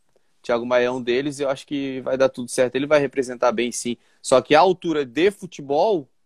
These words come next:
eu acho que ainda tá um pouquinho longe, né?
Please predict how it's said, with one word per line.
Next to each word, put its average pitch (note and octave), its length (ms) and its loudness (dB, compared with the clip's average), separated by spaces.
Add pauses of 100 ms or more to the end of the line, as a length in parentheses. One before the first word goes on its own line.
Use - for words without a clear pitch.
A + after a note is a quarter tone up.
(300)
eu A2 240 -12
acho B2 240 -8
que C3+ 120 -12
ainda C#3 200 -8
tá C3+ 140 -8
um C#3 100 -6
pouquinho C#3+ 380 -6
longe, A#2+ 340 -2
né? G2 220 -8